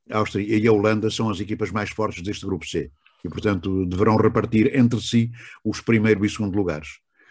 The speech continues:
Eh, apesar de, dessas circunstâncias que estão a rodear a seleção da Holanda, eh, a Laranja Mecânica faz sempre excelentes provas, tem bons jogadores, eh, digamos que tem, eh,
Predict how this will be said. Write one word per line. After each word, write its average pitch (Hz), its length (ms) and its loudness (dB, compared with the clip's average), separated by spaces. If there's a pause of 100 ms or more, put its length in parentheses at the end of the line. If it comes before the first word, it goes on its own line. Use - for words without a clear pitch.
(240)
Eh, 90 560 -2
apesar 117 400 0
de, 98 280 -2
dessas 104 280 -2
circunstâncias 101 760 -4 (320)
que - 60 -14
estão 113 160 2
a 101 80 2
rodear 98 300 2
a 92 60 -2
seleção 98 380 -2
da 92 80 0
Holanda, 98 440 -2 (440)
eh, 95 260 2
a 120 80 -2
Laranja 107 360 0
Mecânica 92 460 -6
faz 90 260 -4
sempre 82 400 -2
excelentes 92 460 -4
provas, 87 500 -2
tem 82 200 -10
bons 87 320 0
jogadores, 87 460 0 (600)
eh, 90 60 -2
digamos 87 340 -2
que 92 300 -4
tem, 95 380 0 (320)
eh, 87 320 0